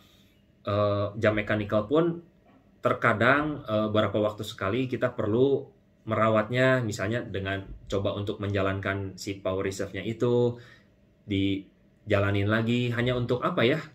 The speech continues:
perawatan aja sih. Jadi kalau misalnya dalam setahun, dua tahun, tiga tahun penuh, jamnya pun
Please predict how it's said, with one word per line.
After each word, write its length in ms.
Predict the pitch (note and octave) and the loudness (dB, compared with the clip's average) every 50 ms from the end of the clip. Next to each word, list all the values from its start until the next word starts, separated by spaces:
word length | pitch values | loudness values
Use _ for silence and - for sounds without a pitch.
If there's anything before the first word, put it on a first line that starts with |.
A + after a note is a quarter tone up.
| _ _ - - - _ _ _ _ - | _ _ -14 -14 -14 _ _ _ _ -2
perawatan 560 | - B2 C3+ C3+ E3+ E3+ E3 C3 C3 C3+ C3+ | 2 4 6 6 6 6 4 4 2 2 2
aja 160 | C#3+ D#3 E3 | 2 2 2
sih. 160 | D#3 D#3+ D#3 | 2 2 2
Jadi 240 | C#3 B2+ B2+ D#3 C#3+ | 4 4 4 4 4
kalau 240 | - B2 A#2+ A#2 A#2 | 4 2 2 2 0
misalnya 480 | A#2 A2 - A#2 A2 A2+ A2+ A2 - - - _ _ _ _ _ | 0 -2 -2 -2 0 0 -2 -2 -4 -8 -14 _ _ _ _ _
dalam 320 | - A#2 A#2 A#2 A#2+ A#2+ | 2 2 4 4 2 0
setahun, 480 | A#2 - - - G#2+ A2+ C3 C#3+ D3 B2+ | -2 -6 -6 -2 2 4 4 4 4 4
dua 160 | A#2+ A#2 A2 | 4 4 4
tahun, 240 | A2+ A#2+ C#3 C#3+ C#3 | 2 0 0 0 0
tiga 200 | B2 A2+ A#2 A2+ | 0 0 2 2
tahun 200 | A#2+ B2 B2+ B2+ | 2 0 0 0
penuh, 400 | - A2+ A#2 C#3 D#3 D#3 - - _ _ _ _ _ - - - | 0 0 0 0 -2 -2 -6 -12 _ _ _ _ _ -8 0 2
jamnya 320 | A#2 A2+ A2+ A#2 A#2 A#2 | 4 4 4 4 2 2
pun 320 | - D3 D#3 E3 D#3 - | 2 2 2 2 0 -2